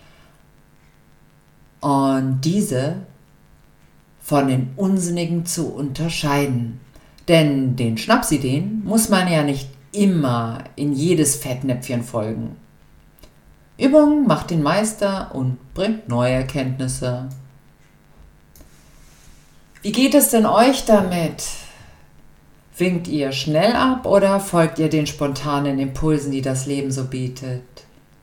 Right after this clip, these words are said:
Oder nur dann, wenn es gerade ganz genau ins System passt? Das wäre sicherlich eine interessante Diskussion und ich wäre mit Freude dabei und mittendrin.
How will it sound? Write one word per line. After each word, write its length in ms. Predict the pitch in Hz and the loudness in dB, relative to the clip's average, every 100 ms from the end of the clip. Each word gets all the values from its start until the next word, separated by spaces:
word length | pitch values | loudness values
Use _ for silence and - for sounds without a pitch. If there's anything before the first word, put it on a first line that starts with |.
| _ _ _ _ - - - | _ _ _ _ -20 -18 -4
Oder 580 | 147 139 135 135 131 131 | -2 0 0 0 0 0
nur 200 | 135 131 | 0 0
dann, 720 | 135 143 170 175 160 151 135 | 2 2 0 0 0 0 -2
wenn 140 | 139 | -2
es 180 | 139 135 | -4 -6
gerade 460 | 135 131 131 131 131 - | -4 -2 0 -2 -4 -2
ganz 340 | 131 135 131 | 0 0 -4
genau 300 | 127 123 127 | -4 -2 -2
ins 160 | 131 - | -2 -6
System 440 | 131 - 143 135 | -10 -8 -8 -8
passt? 500 | 139 160 208 - - _ _ _ - - - _ _ - _ - - - - _ - | -8 -8 -10 -18 -20 _ _ _ -20 -20 -20 _ _ -20 _ -20 -20 -20 -20 _ -2
Das 220 | 165 175 | 0 4
wäre 240 | 214 220 | 4 6
sicherlich 680 | 202 220 220 196 185 170 - | 4 2 2 0 -2 -6 -6
eine 240 | 151 156 151 | -4 -4 -6
interessante 800 | 147 151 - - 175 202 190 | -8 -4 -2 0 0 -2 -2
Diskussion 840 | 180 170 - 160 147 151 139 139 135 | -4 -4 -4 -4 -2 -2 0 0 0
und 240 | 139 - | -2 -4
ich 240 | 147 131 143 | -8 -6 -4
wäre 220 | 131 120 | -2 -4
mit 180 | 120 - | -6 -8
Freude 720 | - - 160 180 180 160 151 | -10 -4 0 2 2 2 0
dabei 640 | 139 131 - 131 135 139 | 0 -4 -4 -2 0 0
und 140 | 135 135 | -2 -4
mittendrin. 760 | 135 143 131 127 123 120 131 | -4 -4 -4 -4 -6 -8 -12